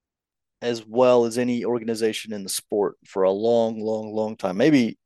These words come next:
maybe better than it may, you know, may, they might be number one in terms of organizational health, just because they have such a young team that's locked up.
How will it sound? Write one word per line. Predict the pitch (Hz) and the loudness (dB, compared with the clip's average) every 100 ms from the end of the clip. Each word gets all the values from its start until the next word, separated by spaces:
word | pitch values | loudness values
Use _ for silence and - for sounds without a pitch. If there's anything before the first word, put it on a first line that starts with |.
| _ _ _ _ _ _ | _ _ _ _ _ _
maybe | 123 131 | 0 0
better | 120 127 135 | 2 2 2
than | 98 98 | 0 -6
it | - | -8
may, | 107 | -8
you | - 107 | -6 -8
know, | 95 | -6
may, | 107 | -4
they | 98 117 | -2 0
might | 123 101 | 0 0
be | 120 | -4
number | 120 110 | -6 -2
one | 110 101 101 | 0 -2 -4
in | 101 | -10
terms | 110 104 | -8 -8
of | 113 | -4
organizational | 98 127 120 110 113 - 101 | -2 0 0 -2 -2 -4 -4
health, | 110 107 - - _ _ - - _ | -2 -2 -6 -20 _ _ -20 -20 _
just | - - | -14 -10
because | 117 117 | -4 -2
they | 104 | 0
have | 107 113 | 0 -2
such | 123 107 | -2 -4
a | 107 | -2
young | 113 | -4
team | 107 120 117 | -4 -4 -4
that's | 95 107 | -4 -2
locked | 101 - 120 | -2 0 2
up. | 113 | 2